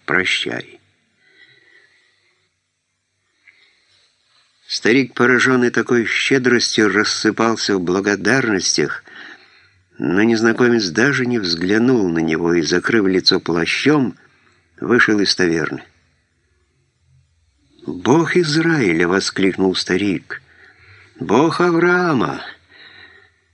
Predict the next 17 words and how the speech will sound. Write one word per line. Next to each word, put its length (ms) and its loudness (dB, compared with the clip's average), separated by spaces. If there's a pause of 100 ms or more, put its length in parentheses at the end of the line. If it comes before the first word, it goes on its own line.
(260)
Не 220 2
иначе 440 2
это 200 2
герцог! 960 0 (200)
Какое 680 2
не 480 2
герцог, 600 2
а 100 2
принц! 920 -2 (160)
Больше 540 0
того, 380 -4
король! 580 -2 (1200)
Золотая 800 0
унция 500 0
за 140 -2
такую 360 -2
малость!» 840 -8